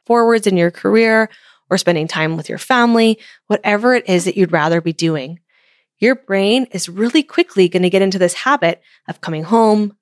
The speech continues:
and flopping on the couch and sitting there for most of the evening. And this learning doesn't just include our actions. Our patterns of thinking, even the words that we use, can become learned mental habits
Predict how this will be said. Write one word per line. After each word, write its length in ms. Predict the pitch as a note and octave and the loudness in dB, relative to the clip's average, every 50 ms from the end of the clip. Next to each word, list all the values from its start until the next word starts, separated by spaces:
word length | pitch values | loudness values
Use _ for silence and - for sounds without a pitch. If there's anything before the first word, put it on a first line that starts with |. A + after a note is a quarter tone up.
| _ - | _ -8
and 120 | F#3 F3 | -8 -6
flopping 400 | - - E3 D3+ - - D#3+ E3 | -4 -2 -4 -2 -2 -2 -2 -2
on 100 | D#3 D#3 | -2 -4
the 60 | E3 | -6
couch 540 | D#3+ - - - - - _ - - - - _ _ - | -8 -10 -12 -12 -12 -12 _ -10 -10 -10 -10 _ _ -10
and 120 | E3+ D#3+ | -8 -6
sitting 300 | - - D#3+ D3+ D3 C#3 | -2 -2 -2 -2 -2 -4
there 180 | - - - - | -6 -8 -10 -10
for 140 | - D#3+ - | -8 -6 -6
most 240 | - - - - | -6 -6 -8 -8
of 80 | - D#3+ | -8 -8
the 160 | E3+ - - | -8 -10 -10
evening. 380 | - E3 F3 - - - G3+ G3+ _ _ _ _ _ _ _ _ _ _ _ _ _ _ _ _ _ _ _ _ _ _ _ _ _ _ _ _ _ - | -10 -10 -10 -10 -8 -8 -10 -12 _ _ _ _ _ _ _ _ _ _ _ _ _ _ _ _ _ _ _ _ _ _ _ _ _ _ _ _ _ -8
And 160 | F3+ G#3 B3 | -4 -2 0
this 180 | F#4 A4+ - - | 0 -2 -2 -2
learning 540 | G#3 F#3 F3 F3+ F#3 G3 A#3 C#4+ E4+ D4+ A#3+ - | -2 -2 -2 0 0 -2 0 0 -2 -2 -2 -2
doesn't 280 | F#3+ F3+ F#3 C4+ C#4 | -4 -2 0 0 -2
just 220 | C4+ C#4+ C4+ - D#4+ | 0 -2 -2 0 0
include 320 | D4 B3 - - F#3 F3+ | -2 0 2 2 4 4
our 140 | F#3 F3+ - - | 4 2 0 -2
actions. 720 | D3+ - - - - - - - - - G3 - - - _ _ _ _ _ _ _ _ _ _ - | -6 -8 -6 -4 -4 -4 -4 -6 -10 -10 -10 -10 -12 -18 _ _ _ _ _ _ _ _ _ _ -4
Our 120 | - G3 | -4 -4
patterns 460 | G3 - G3 G3 G#3+ A#3+ A#3 A3+ G#3+ | -4 -2 -2 0 2 2 2 2 2
of 80 | A3+ G#3 | 0 -2
thinking, 720 | - - - - A3 A#3+ A#3+ - F3+ D3 A#2+ A#2 D#3+ D#3+ - - | -4 -6 -2 0 0 0 0 -2 -4 -6 -6 -6 -8 -12 -10 -2
even 360 | - G3 F3+ F#3+ G3 F#3+ F#3 | -2 -2 0 2 2 2 4
the 80 | F#3 F3+ | 2 2
words 440 | E3+ E3 F3+ G3 A3 C4 C4 A3 - | 0 0 0 2 2 2 2 0 -2
that 120 | - - | -4 -2
we 100 | F#3 F3+ | -2 -2
use, 440 | E3 D#3 D#3+ D#3 D3 C#3+ D3 - - | -2 -2 -6 -6 -6 -6 -8 -10 -6
can 140 | - F3+ F3+ | -2 0 0
become 420 | F3+ F3 - - F#3 F#3+ F#3+ F3+ | 0 0 0 -2 0 0 0 0
learned 420 | E3+ F3+ F3 E3+ E3+ E3+ E3 D#3 | 0 2 0 2 2 0 -2 -2
mental 320 | D3+ D3+ D#3 D#3 - D3+ D3+ | -4 -6 -6 -6 -6 -10 -12
habits 640 | - - - D#3+ E3+ E3+ B2 A2+ E3+ - - - | -10 -6 -4 -4 -4 -4 -6 -12 -12 -12 -14 -14